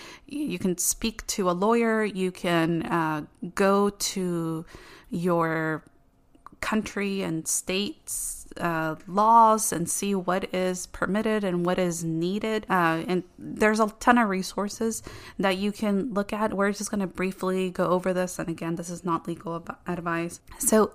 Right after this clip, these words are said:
every website needs a privacy policy. And in the privacy policy, it states how people's information is being used. So that's,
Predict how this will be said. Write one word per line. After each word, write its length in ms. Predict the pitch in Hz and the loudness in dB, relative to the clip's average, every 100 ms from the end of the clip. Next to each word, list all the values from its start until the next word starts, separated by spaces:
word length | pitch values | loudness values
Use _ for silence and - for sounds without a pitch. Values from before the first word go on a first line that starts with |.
| - | 0
every 420 | 202 208 233 254 | 0 2 4 4
website 640 | 233 175 - - 202 196 190 | 6 4 2 6 6 6 2
needs 320 | 180 180 - | 0 0 -4
a 40 | |
privacy 520 | 180 - 165 170 - 185 | -6 -4 -4 -4 -6 -8
policy. 520 | 175 - 180 - - | -8 -6 -4 -6 0
And 260 | 214 214 202 | 4 6 6
in 160 | 220 233 | 4 4
the 80 | 254 | 2
privacy 480 | - 196 196 196 | 2 2 2 -2
policy, 880 | 185 - 165 170 - - 165 170 311 - | -2 2 2 2 -2 -4 -4 -4 -6 -6
it 220 | 185 175 | -6 -4
states 640 | - - 190 175 175 - - | -4 -2 0 0 -2 -4 -4
how 520 | - 175 180 190 185 | 0 6 6 6 4
people's 540 | - 185 - 170 165 - - - - - _ - - | -4 -4 0 0 0 -6 -18 -20 -20 -20 _ -14 2
information 840 | 196 202 214 190 170 175 170 165 165 | 4 6 4 4 4 2 0 0 2
is 180 | 170 170 | 0 0
being 380 | 165 156 147 156 | -4 -4 -4 -2
used. 520 | 170 147 156 - - | -2 -2 -4 -8 -10
So 200 | - 202 | 0 2
that's, 520 | 190 185 180 - - | 4 2 0 -2 -6